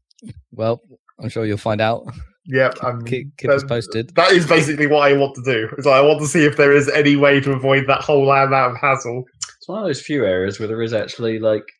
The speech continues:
Speaker 3: these question marks actually could apply, right? There's not many others where it's just like, well, you could just go to the thing and do the thing.
Speaker 2: Yeah.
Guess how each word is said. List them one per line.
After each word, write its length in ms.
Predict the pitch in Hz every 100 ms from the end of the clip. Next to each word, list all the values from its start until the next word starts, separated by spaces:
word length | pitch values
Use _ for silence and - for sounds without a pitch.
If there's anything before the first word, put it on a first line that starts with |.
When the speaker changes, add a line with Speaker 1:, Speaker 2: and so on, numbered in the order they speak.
| _ _ _ _ _ _ _ _ _ _ _ _ _ _
Speaker 3:
these 240 | 131 120 -
question 360 | 123 113 117
marks 320 | 110 107 -
actually 320 | 110 110 127 104
could 140 | 113
apply, 500 | 107 147 135 - 87
right? 280 | 85 98 123
There's 160 | 117 117
not 180 | 117 -
many 260 | 117 113
others 360 | 117 104 95 95
where 180 | 95 95
it's 120 | 92
just 120 | - 101
like, 80 |
well, 100 | 85
you 60 | -
could 100 | -
just 140 | 95
go 120 | 90 78
to 60 |
the 140 | 87 -
thing 240 | 127 85
and 80 | 85
do 140 | 85
the 100 | 85 -
thing. 340 | 110 92 95 -
Speaker 2:
Yeah. 280 | 127 110